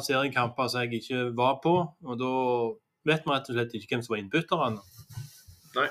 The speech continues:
Speaker 1: Men jeg,
Speaker 2: Ja, men
Speaker 1: jeg
Speaker 2: hva
Speaker 1: skal ta
Speaker 2: fin-,
Speaker 1: en
Speaker 2: hva
Speaker 1: legg-,
Speaker 2: finner du da?
Speaker 1: jeg skal legge, jeg skal ta og legge dette her ut på, på Facebook, og så håper jeg at de spillerne som ser at, ja, men jeg ble ikke oppført i den kampen.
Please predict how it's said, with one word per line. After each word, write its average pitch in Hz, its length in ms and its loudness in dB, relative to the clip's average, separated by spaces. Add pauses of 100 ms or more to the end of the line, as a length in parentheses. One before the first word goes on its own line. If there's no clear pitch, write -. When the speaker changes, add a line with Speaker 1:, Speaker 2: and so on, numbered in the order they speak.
(400)
Speaker 1:
Men 160 80 10
jeg, 160 220 10 (380)
Speaker 2:
Ja, 170 80 4
men 185 100 8
Speaker 1:
jeg 170 80 12
Speaker 2:
hva - 20 12
Speaker 1:
skal 214 120 12
ta 202 80 12
Speaker 2:
fin-, - 20 12
Speaker 1:
en 214 80 12
Speaker 2:
hva 208 80 10
Speaker 1:
legg-, 185 80 8
Speaker 2:
finner 208 220 4
du 139 100 2
da? - 100 2
Speaker 1:
jeg 175 80 8
skal 196 140 6
legge, 180 180 8
jeg 160 300 4
skal - 160 -2
ta 151 80 4
og 151 160 4
legge 139 240 4
dette 123 240 -2
her 127 100 4
ut 123 220 0
på, 123 80 0 (280)
på 117 120 -8
Facebook, 120 540 0
og 120 160 0
så 131 200 -2 (160)
håper 143 400 4
jeg 185 140 4
at 156 180 0
de 147 180 6
spillerne 143 480 2
som 135 100 -8
ser 143 160 2
at, - 120 -4 (120)
ja, 156 100 6
men 165 140 0
jeg 165 280 0
ble 127 140 0
ikke 139 160 -2
oppført 233 340 2
i 196 80 2
den 147 120 0
kampen. 131 420 0